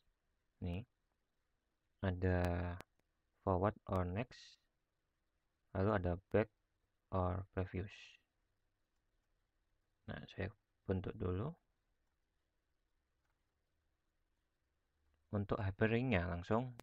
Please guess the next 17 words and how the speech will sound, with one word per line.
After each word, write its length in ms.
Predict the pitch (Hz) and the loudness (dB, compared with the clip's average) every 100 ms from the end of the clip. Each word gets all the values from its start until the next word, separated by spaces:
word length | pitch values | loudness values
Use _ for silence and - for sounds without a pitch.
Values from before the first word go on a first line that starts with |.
| - | -8
kita 240 | - - 101 | -4 0 2
pakai 400 | 87 - 98 - | 2 0 -2 0
yang 400 | 92 90 90 92 _ | -2 -2 -6 -10 _
next 560 | 95 95 92 - - - _ _ - | -2 -2 -2 -10 -20 -20 _ _ -2
slide. 240 | 95 85 - - _ _ _ _ _ _ _ _ _ _ _ _ _ _ _ _ _ _ _ _ _ _ _ _ _ _ _ _ _ - | 2 2 -2 -20 _ _ _ _ _ _ _ _ _ _ _ _ _ _ _ _ _ _ _ _ _ _ _ _ _ _ _ _ _ -16
Pastikan 560 | - 139 - - 104 104 | -12 -2 0 4 4 4
nih 160 | 104 98 | 2 2
yang 240 | 98 95 101 - _ _ _ - | 0 -2 -8 -16 _ _ _ 0
mouse 400 | 98 98 - - - | 2 2 -2 -10 2
klik, 160 | 104 - - | 2 2 2
jadi 240 | 95 104 | 2 4
ketika 400 | 101 98 - 92 | 0 0 0 -2
diklik 320 | - - 131 - - | -2 0 0 0 0
dia 240 | 95 92 | 4 4
langsung 240 | 90 101 98 | 4 0 0
ke 260 | 95 92 95 - _ _ _ _ _ _ _ _ _ _ _ _ _ | 2 2 0 -10 _ _ _ _ _ _ _ _ _ _ _ _ _
next 480 | - 98 98 - - | -2 0 0 -6 -20